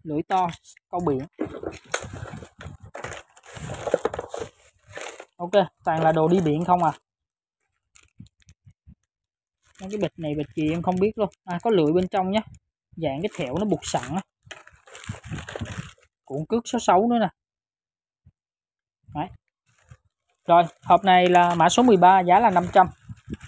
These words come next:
Mười ba năm trăm nhá. Anh nào chuyên câu biển lấy,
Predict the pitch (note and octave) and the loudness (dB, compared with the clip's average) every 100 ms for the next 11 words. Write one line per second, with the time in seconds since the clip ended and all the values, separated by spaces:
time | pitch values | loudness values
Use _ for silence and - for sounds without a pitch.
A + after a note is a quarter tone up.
0 | - - _ - - F3 G3+ G#3 G3+ G#3+ | -20 -20 _ -16 -2 4 4 4 2 0
1 | G3 G3+ A3+ - - - _ _ _ - | 2 2 2 -2 -20 -20 _ _ _ -4
2 | G3+ F#3 - G3 G3 E3+ C#3+ E3 | 2 2 2 0 2 2 0 0